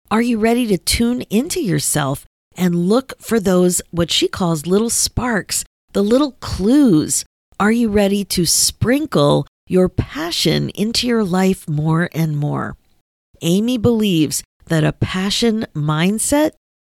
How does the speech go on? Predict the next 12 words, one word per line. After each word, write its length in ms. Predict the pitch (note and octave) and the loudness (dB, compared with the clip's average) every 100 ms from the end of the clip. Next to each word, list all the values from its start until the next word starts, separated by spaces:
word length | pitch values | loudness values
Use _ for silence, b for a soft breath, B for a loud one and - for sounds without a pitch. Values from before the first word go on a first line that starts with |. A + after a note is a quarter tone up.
| _ | _
is 160 | F3 D3+ | 0 0
a 80 | D#3 | -2
possibility 1000 | - - D#3+ - D#3 C#3 C#3 D3 C#3+ C3+ | -2 -4 -4 -2 -2 0 0 0 -2 -4
mindset. 600 | C3 C3 C3 - - - _ _ _ _ _ - | -6 -8 -8 -6 -6 -8 _ _ _ _ _ -4
Do 120 | D#3+ | -2
you? 420 | D#3 D#3+ D4 G#4+ - _ _ _ _ _ _ _ _ _ | 2 2 2 0 -8 _ _ _ _ _ _ _ _ _
Play 360 | - E3 F#3 C#4+ | -2 0 2 4
with 160 | C#4+ - | 2 2
this 220 | A#3+ A#3+ | 2 2
idea, 400 | A3 G3 A3+ G3+ | 2 2 2 2
my 220 | E3+ D#3 | 2 0
friend. 420 | - D3 C#3 C#3 | 0 0 0 -4